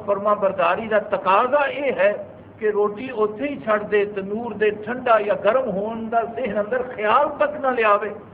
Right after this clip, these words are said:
جیڑا کم خامد نے کیا ہے، پہلے دوڑ کے وہ کرے، پھر روٹی پکائے۔ یہ مثال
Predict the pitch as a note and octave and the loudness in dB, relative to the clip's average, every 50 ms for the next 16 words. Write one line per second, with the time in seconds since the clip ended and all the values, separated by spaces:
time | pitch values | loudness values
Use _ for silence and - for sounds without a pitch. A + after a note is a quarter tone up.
0 | - - - G#3+ B3 B3 A3+ G3 - - G3+ G3 G3 - - E3 E3+ E3+ F3+ G3 | -20 -14 -8 -4 -2 0 0 0 0 0 -2 -2 -2 -4 -6 -4 -4 -4 -4 -4
1 | G#3 G3 G3 F#3+ F#3 F#3+ G3 F#3+ F#3 F3+ F3+ F3+ - F#3 F#3+ F#3 F3 E3 - D3+ | -6 -8 -8 -8 -8 -4 -2 0 0 0 0 -2 -2 -4 -4 -2 -4 -2 -2 0
2 | D3+ D3+ D3 D3 D#3 D3+ - - G#3+ A3+ G#3+ - D3+ D#3 F3+ F3 - - D#3 D3+ | 0 0 -2 -4 -8 -8 -2 0 0 0 2 0 -2 -2 -2 -4 -6 -8 -10 -10
3 | A#2+ G#2 F#2 G2+ G2+ - - - - - - - - - - - - - - - | -10 -10 -12 -12 -14 -16 -16 -16 -16 -18 -18 -18 -18 -18 -18 -18 -18 -18 -18 -16
4 | - - - - - - - - - - C#3 C#3+ C3 B2+ A2+ C3 C#3 C#3+ E3+ | -16 -16 -16 -16 -16 -18 -18 -16 -14 -12 -12 -12 -10 -10 -8 -4 -2 -2 -2